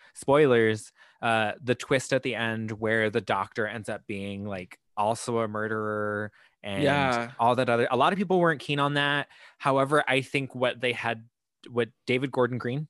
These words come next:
Speaker 1: if I remember
Speaker 2: Mm-hmm,
Speaker 1: correctly,
Speaker 2: mm-hmm.
Speaker 1: had, what he did was just make Michael scary again.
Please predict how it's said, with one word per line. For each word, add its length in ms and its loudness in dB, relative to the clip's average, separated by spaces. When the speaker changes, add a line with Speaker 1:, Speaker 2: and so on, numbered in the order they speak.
Speaker 1:
if 100 -8
I 60 0
remember 260 -4
Speaker 2:
Mm-hmm, 60 0
Speaker 1:
correctly, 380 -2
Speaker 2:
mm-hmm. 120 -8
Speaker 1:
had, 220 -4
what 240 -2
he 160 -6
did 380 -4
was 160 0
just 180 -2
make 420 -2
Michael 420 -2
scary 520 0
again. 360 -8